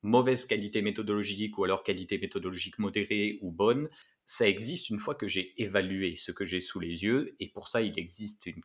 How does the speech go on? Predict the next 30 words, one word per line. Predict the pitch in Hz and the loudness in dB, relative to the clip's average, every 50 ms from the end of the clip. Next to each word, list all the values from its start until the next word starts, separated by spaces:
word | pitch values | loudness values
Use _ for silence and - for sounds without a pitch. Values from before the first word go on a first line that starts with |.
| - | -8
quantité | - 117 120 117 - 107 101 - - 117 113 113 101 98 92 | -4 -4 -4 -4 -6 -10 -10 -6 -4 -2 -2 -2 -2 -4 -8
et | 87 | -12
pléthore | - - - 113 104 - - 120 117 107 101 | -10 -6 -8 -6 -4 0 0 0 2 2 0
de | 90 87 | -2 -2
grilles | 82 - 101 113 131 139 123 | -4 -4 -2 -2 -2 -2 -2
de | 98 90 87 | -4 -6 -6
lecture | 85 90 - - - - 113 110 123 131 - - - | -6 -6 -8 -8 -8 -8 -8 -6 -6 -8 -10 -8 -8
et | - | -4
d'évaluation | 95 90 87 90 104 98 98 98 95 90 - - - - 123 120 117 - _ _ _ _ - | -4 -2 0 0 0 0 0 0 0 0 0 -2 -2 0 0 -2 -2 -6 _ _ _ _ -10
des | 95 90 95 92 87 95 | -4 -2 -2 0 0 0
études | 95 - - 87 - | -2 -2 -4 -8 -6
scientifiques | - 90 80 - - - - - 113 135 160 - - - | -6 -6 -6 -6 -8 -6 -4 -2 -2 -2 -4 -6 -6 -2
en | - 117 113 | 0 0 0
fonction | 113 - 98 95 - - 120 127 | 0 -4 -6 -6 -4 -2 -2 -2
de | 131 104 90 | -2 -2 -2
la | 85 85 85 | -2 -2 -2
manière | 87 85 87 95 104 120 123 110 | -2 -2 -2 -2 -2 -4 -4 -6
dont | 98 92 85 - | -6 -6 -6 -4
on, | 95 87 | -4 -4
elles | 87 82 82 87 | -4 -6 -6 -8
ont | 92 87 85 82 87 - _ _ _ _ _ - | -10 -10 -10 -12 -14 -16 _ _ _ _ _ -8
été | - - - 98 | -4 2 2 2
menées, | 98 95 95 92 98 104 117 135 156 | 4 2 0 2 2 4 4 2 2
en | 123 95 | 0 -4
fonction | 87 - 98 95 - 104 101 | -6 -6 -8 -10 -8 -6 -4
de | 98 92 | -2 -2
la | 87 87 | -2 -2
manière, | 87 87 87 95 92 98 98 101 - 90 | -2 -2 -4 -4 -4 -4 -4 -2 -2 -2
euh, | 85 85 85 85 - _ - | -2 -4 -6 -8 -12 _ -10
euh, | - | -10